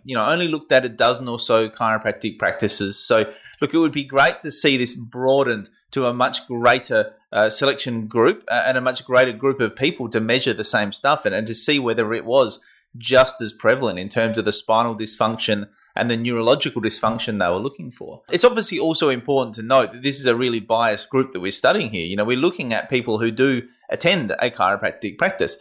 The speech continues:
And so there's obviously a selection criteria there. You know, if you don't think you've got a vertebral subluxation, then you're less likely to attend a chiropractic office. You know, if you don't have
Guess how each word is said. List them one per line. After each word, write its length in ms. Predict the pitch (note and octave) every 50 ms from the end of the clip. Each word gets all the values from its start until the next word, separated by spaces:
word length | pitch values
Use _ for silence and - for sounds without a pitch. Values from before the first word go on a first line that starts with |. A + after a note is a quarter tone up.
| - -
And 140 | G#2+ C#3+ -
so 100 | E3+ E3
there's 160 | D#3+ D#3+ D#3+
obviously 360 | F#3 F#3 F3+ - - C3+ A#2
a 40 | G#2+
selection 460 | - - B2+ D3 - - - A2 G2
criteria 640 | G2+ - - F#2+ G#2 - - - A2 C#3 F#3 B2+ G2+
there. 120 | - B1 B1+
You 100 | D2 E2+
know, 120 | E2+ E2+
if 200 | D#2+ D#2+ A#2+ -
you 100 | B2 A#2
don't 280 | G#2+ C3+ C#3+ C#3 C#3+ C#3
think 180 | - D3 D3 -
you've 120 | A#2 -
got 180 | - D#3 G#3+ G#3
a 40 |
vertebral 340 | D3+ B2 A2+ G#2+ G2+ G#2+ G#2+
subluxation, 640 | - - G2+ G#2+ G#2 - - F#2 A2 - F#3 G3+ G3+ - _ _ _ _
then 140 | - F3 E3+
you're 100 | D#3+ D#3
less 240 | E3 F3+ F3+ - -
likely 420 | B2+ A#2 B2+ D3+ - - A#2+ G2 G2+
to 120 | - A#2
attend 320 | G#2+ - - A#2+ A2+ G#2+
a 60 | G#2+ G2+
chiropractic 640 | - A2 F2 F#2 F#2+ - E2+ - - - G#2 G#2
office. 340 | C#3+ F3 F3 - - - -
You 80 | A2+
know, 60 | G#2+ G#2
if 120 | G#2 G#2
you 100 | A#2 G#2+
don't 260 | G#2+ B2+ C3 B2+ G#2+
have 340 | A2 B2+ C#3 C#3 - - -